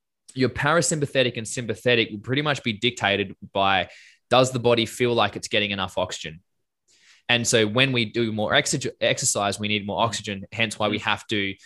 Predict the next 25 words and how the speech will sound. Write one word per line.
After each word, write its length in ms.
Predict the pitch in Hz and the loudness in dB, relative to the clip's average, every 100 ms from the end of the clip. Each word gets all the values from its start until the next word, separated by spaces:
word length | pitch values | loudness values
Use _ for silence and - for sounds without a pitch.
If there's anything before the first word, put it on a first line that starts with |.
| - _ _ - | -20 _ _ -8
like, 220 | 120 104 | -2 -2
huff 340 | - - 123 - | -2 0 0 -2
and 140 | 107 | -10
puff 320 | - 131 127 | -2 -2 0
more, 300 | 110 95 95 107 | -4 -6 -6 -2
which 200 | 131 - | -2 0
is 120 | 123 | 2
also 260 | 185 180 | 2 2
a 60 | 113 | 2
side 300 | - 101 98 | 2 2 0
note, 180 | 101 104 117 | 0 0 0
exercise 480 | 120 113 - 101 | -2 -2 0 0
is 100 | 95 | -2
sympathetic. 540 | - 92 90 90 80 - _ _ - - | -8 -8 -6 -6 -8 -14 _ _ -20 -4
So 120 | - | 2
exercise 500 | 127 131 131 127 117 | 2 4 2 2 2
is 120 | 107 | -2
deliberate 460 | 101 104 110 104 104 | -4 -2 -2 -2 -2
sympathetic, 560 | - 98 87 87 90 - | -4 -6 -8 -6 -6 -6
and 140 | 107 | -6
it's, 180 | 107 - | -6 -2
exercise 440 | 117 - - 113 104 | -2 -2 0 0 0
is 80 | |
deliberate 380 | - 107 101 104 | -4 -4 -4 -2
stress, 500 | - 143 120 110 - | -2 2 4 2 -2